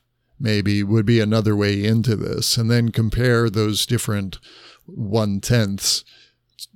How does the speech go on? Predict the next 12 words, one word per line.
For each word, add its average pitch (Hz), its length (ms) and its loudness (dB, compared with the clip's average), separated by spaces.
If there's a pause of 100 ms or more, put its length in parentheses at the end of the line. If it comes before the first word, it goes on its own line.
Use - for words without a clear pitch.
(160)
to 107 420 0
the 101 180 0
return 113 540 2
rate 107 340 0
of 110 160 -4
the 117 100 -2
healed 104 360 -4
lepers 101 680 -2 (280)
and 101 260 0
whether 101 300 2
or 95 60 -2
not 92 280 -4